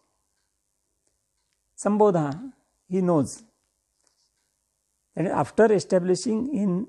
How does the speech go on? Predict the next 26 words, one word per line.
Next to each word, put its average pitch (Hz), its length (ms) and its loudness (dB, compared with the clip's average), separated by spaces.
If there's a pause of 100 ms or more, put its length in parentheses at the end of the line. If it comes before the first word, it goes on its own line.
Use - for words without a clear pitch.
non-possessiveness, 180 1160 -4 (1500)
the 151 120 2
yogi 175 720 0 (1200)
knows 190 320 0
the 220 380 0
stories 185 420 2
of 196 140 4
his 233 180 -4
previous 143 400 -2
birth. 117 360 -8 (320)
This 147 200 -8
is 175 100 -6
the 180 140 0
sh-, - 400 -16 (460)
literary 175 400 2
meaning 165 320 -2
of 151 120 -4
the 156 80 -8
sutra. - 380 -14 (1300)
Now 208 80 4
it 220 80 4
is 240 80 4
very 254 140 6
difficult 226 500 4
to 240 60 0
connect, 220 580 -2